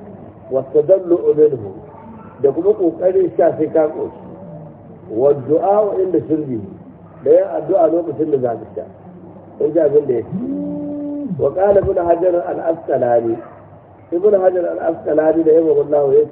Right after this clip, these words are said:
ce, "Wa qad sharibtu ma'a zanzama." Na sha ruwa zanzam. Li umurin ga wasu al'amurra.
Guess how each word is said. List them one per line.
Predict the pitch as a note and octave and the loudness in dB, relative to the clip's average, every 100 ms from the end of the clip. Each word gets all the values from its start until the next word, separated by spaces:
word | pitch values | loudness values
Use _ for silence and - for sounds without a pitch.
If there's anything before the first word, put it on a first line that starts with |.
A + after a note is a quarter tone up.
| - | -8
ce, | - - - - - - - - | -16 -16 -18 -20 -20 -20 -20 -12
"Wa | - C#3 E3 | -2 -2 2
qad | G3+ A3+ | 2 4
sharibtu | G3+ F#3 G#3 E3+ F3 | 4 2 2 0 0
ma'a | E3 F#3 G#3+ E3 | 2 0 0 0
zanzama." | C#3+ D#3 D3+ D#3+ D3+ B2 G#2+ - - - - - - - | 2 2 2 2 2 0 -10 -14 -20 -20 -20 -20 -20 -12
Na | B2+ D#3+ F#3+ F#3+ | -4 0 2 2
sha | G#3 G3 | 4 4
ruwa | F#3+ G3 F#3+ F3 | 4 2 0 0
zanzam. | F3+ G3 F3 C3+ G#2+ - - - - - - - | 0 0 -2 -4 -6 -12 -20 -20 -20 -20 -20 -14
Li | A#2 C#3+ | -4 -2
umurin | E3 E3 F3 G3+ F#3 D3 | 0 0 4 4 4 2
ga | C#3+ | 0
wasu | F3 - | 0 0
al'amurra. | F3+ F3+ F3 E3+ F3 D#3 B2+ | -4 -2 0 0 0 0 -2